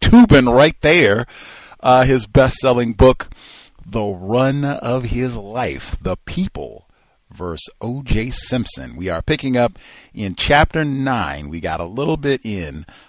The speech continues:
uh, so there's a slight break, and then it picks up Cochran's public relations triumph in the Deadwilder case.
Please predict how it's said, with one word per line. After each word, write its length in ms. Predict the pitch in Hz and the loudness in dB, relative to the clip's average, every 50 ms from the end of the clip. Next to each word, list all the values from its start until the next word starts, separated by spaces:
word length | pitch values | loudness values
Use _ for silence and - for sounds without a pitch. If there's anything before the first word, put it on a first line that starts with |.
| _ _ | _ _
uh, 200 | - 78 76 80 | -6 -4 -2 -2
so 180 | - - - | -4 -4 -4
there's 240 | 85 90 90 80 - | -8 -8 -10 -10 -10
a 320 | 85 80 78 76 73 71 71 _ _ | -10 -10 -10 -10 -10 -12 -14 _ _
slight 460 | - - - 117 113 110 - - - | -14 -14 -10 -8 -8 -8 -8 -12 -12
break, 320 | - 104 113 117 110 - | -8 -6 -6 -6 -6 -8
and 100 | 95 87 | -10 -10
then 80 | 90 87 | -8 -10
it 100 | 85 _ | -10 _
picks 240 | - 110 - - - | -10 -10 -10 -6 -8
up 180 | 98 92 - | -8 -8 -6
Cochran's 500 | - - 107 107 _ - 110 101 98 - | -4 -2 -2 -2 _ -6 -10 -10 -10 -10
public 520 | - _ - - 107 101 110 107 101 - - _ | -14 _ -8 -8 -8 -8 -6 -12 -12 -12 -16 _
relations 680 | 85 82 87 80 80 95 90 - 98 90 90 85 - - _ | -14 -14 -12 -10 -8 -8 -6 -6 -8 -10 -10 -12 -14 -18 _
triumph 680 | _ - - - 117 113 90 76 71 69 _ _ - - _ | _ -16 -8 -6 -6 -6 -6 -8 -12 -14 _ _ -20 -20 _
in 160 | - 80 80 | -14 -12 -12
the 80 | 80 78 | -12 -12
Deadwilder 680 | 71 80 95 101 95 82 76 73 71 71 71 73 - | -10 -8 -8 -8 -10 -10 -10 -10 -10 -12 -14 -16 -18
case. 380 | - - 65 52 50 - - | -16 -16 -16 -16 -16 -18 -20